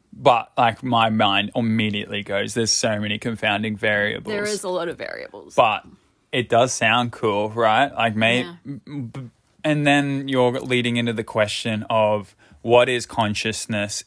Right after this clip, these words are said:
Speaker 1: Is consciousness something that is outside of our bodies? And, like, <laughs> this morning we jokingly were having a laugh when we woke up, and I was like, "Imagine if the sun was just, like, this, like,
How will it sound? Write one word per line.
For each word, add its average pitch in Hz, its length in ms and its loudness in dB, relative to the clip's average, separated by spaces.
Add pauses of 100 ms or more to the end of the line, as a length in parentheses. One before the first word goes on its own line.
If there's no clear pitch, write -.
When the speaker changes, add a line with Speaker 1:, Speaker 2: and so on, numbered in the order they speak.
Speaker 1:
Is 131 180 -2
consciousness 127 800 -4
something 117 480 -4
that 110 260 0
is 113 220 -8
outside 113 480 0
of 107 100 0
our 104 140 4
bodies? 131 440 0
And, 113 200 -4
like, 104 200 -2 (280)
<laughs> - 240 -20
this 135 580 2
morning 123 380 2
we 120 100 0
jokingly 110 760 -6 (360)
were 117 120 6
having 110 300 0
a 110 60 0
laugh 104 400 -2
when 110 140 -2
we 110 100 -4
woke 107 380 -6
up, 107 260 0 (420)
and 117 200 -2
I 107 220 4
was 107 340 0
like, 101 420 -2 (240)
"Imagine 117 400 0
if 196 320 -4 (320)
the 127 140 0
sun 104 640 -2 (320)
was 120 200 -4
just, 117 200 -4
like, 117 260 -2
this, 117 300 -2
like, 113 340 0